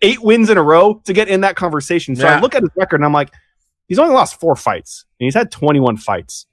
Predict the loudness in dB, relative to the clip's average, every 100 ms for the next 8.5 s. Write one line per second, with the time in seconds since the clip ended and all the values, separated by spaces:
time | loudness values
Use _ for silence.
0 | -20 -6 -2 -2 0 2 4 2 0 -2
1 | -6 -10 -12 -14 _ _ _ _ _ _
2 | _ -2 0 2 2 2 2 2 0 0
3 | 0 0 0 2 2 0 -6 -18 -8 -6
4 | 0 0 0 0 0 0 -4 -2 -2 -4
5 | -18 -6 -2 -2 -4 -6 -6 -6 -6 -8
6 | -8 -8 -6 -6 -6 -8 -10 -8 -6 -4
7 | -4 -2 -4 -6 -6 -2 0 0 0 -2
8 | 0 0 2 0 0